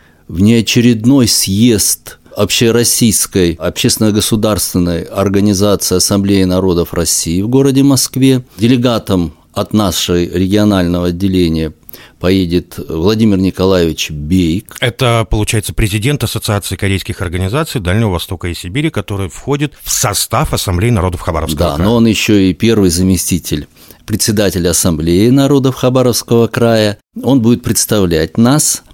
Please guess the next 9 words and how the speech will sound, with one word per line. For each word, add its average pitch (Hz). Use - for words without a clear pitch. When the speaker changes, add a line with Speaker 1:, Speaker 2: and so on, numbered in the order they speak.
Speaker 1:
на 131
этом 131
съезде. 117
Там 120
будут 107
приняты 113
очень 117
важные 92
решения, 92